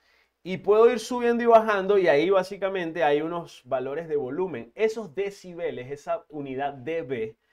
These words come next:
es potencia del sonido y son logaritmos que yo te voy a explicar de dónde viene. Cuando yo estoy en el audio, cuando hay silencios, vean las barritas, esas barritas de los volúmenes y todo, es la potencia del sonido que se tiene.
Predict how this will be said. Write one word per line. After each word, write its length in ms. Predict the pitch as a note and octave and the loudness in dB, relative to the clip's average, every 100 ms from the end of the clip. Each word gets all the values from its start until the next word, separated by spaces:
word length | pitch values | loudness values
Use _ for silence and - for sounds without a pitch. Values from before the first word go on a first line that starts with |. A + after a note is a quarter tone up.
| _ _ _ _ - | _ _ _ _ -4
es 320 | D3 C#3+ - | -2 -2 -6
potencia 600 | _ E3 E3 C3 B2+ E3 | _ -10 -8 -10 -8 -8
del 180 | C3 A2 | -8 -10
sonido 540 | D3+ E3+ A#3+ F#3 G#2+ | -10 -8 -4 -4 -4
y 80 | - | -10
son 240 | E3+ F#3 G3 | -14 -12 -2
logaritmos 500 | A3 F3+ E3 E3 F#3 | -2 -2 -6 -8 -6
que 100 | D#3 | -6
yo 80 | |
te 80 | C#3+ | -4
voy 40 | D3 | -6
a 40 | |
explicar 380 | D3 C3 B2+ A2 | -8 -12 -10 -10
de 100 | A#2 | -10
dónde 200 | A#2 B2+ | -10 -8
viene. 360 | F#3+ F#3 A2 _ _ _ _ _ | -6 -8 -12 _ _ _ _ _
Cuando 360 | D3 D3+ D3 | -6 -4 -2
yo 220 | D3 C#3+ | -2 -2
estoy 560 | E3 E3 G3+ G3+ G3+ - _ _ | -6 -4 0 0 0 -6 _ _
en 240 | F3+ F#3+ | -4 -2
el 280 | F3+ E3+ D#3+ - | -2 -4 -6 0
audio, 520 | F3 D#3 C3 B2+ C3+ | 2 2 0 -4 -6
cuando 240 | C3 B2 | -8 -8
hay 120 | B2+ | -10
silencios, 680 | B2+ F#3+ F#3+ F3 C#3 C3+ D3 | -10 -8 -2 -2 -2 -8 -10
vean 200 | C3+ C#3 | -6 -6
las 140 | D#3+ C3 | -6 -6
barritas, 480 | A#2+ C3 E3+ A2+ B2+ | -8 -8 -10 -10 -12
esas 220 | B2+ F3 | -14 -12
barritas 460 | B2 B2 C3+ E3 | -12 -14 -14 -12
de 80 | E3+ | -8
los 140 | C#3+ B2 | -10 -10
volúmenes 600 | A2+ B2+ E3+ D3 C#3+ B2+ | -12 -10 -10 -10 -12 -12
y 80 | |
todo, 200 | C3+ D#3 | -10 -6
es 80 | C#3 | -6
la 180 | D3 A#2+ | -6 -8
potencia 560 | C#3 B2 D3 D#3+ D3+ C3 | -10 -10 -10 -10 -12 -12
del 120 | A#2+ | -12
sonido 360 | A2+ B2+ D3 | -16 -10 -10
que 80 | A#2 | -10
se 140 | A2 G#2+ | -14 -12
tiene. 320 | E3 B2+ | -12 -12